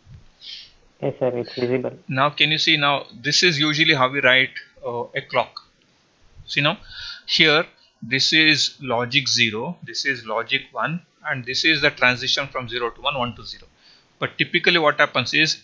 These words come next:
Speaker 2: it will not rise from zero to one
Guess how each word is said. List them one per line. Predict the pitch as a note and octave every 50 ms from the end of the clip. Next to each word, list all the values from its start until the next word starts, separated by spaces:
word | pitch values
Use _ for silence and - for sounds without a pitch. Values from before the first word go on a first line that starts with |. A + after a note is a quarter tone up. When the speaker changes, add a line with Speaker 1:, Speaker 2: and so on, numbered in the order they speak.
| _ -
Speaker 2:
it | E3 D#3 - -
will | E3 C#3+ C3+
not | C3 C3 C#3+ D#3 F3 F#3 F3+ _ _ _ _ _ _ - C#3+ A2+ B2
rise | B2+ C3 D3 D3+ D3 -
from | - E3 D3+ C#3 A#2
zero | B2 C3+ C#3 D3+ D#3 D3+ D#3
to | E3 E3 F3 F3 - _ _ _ _ _ _ _ _ _ _
one | - B2+ A#2+ C#3+ D3 D3 C3 B2 C3 D#3 -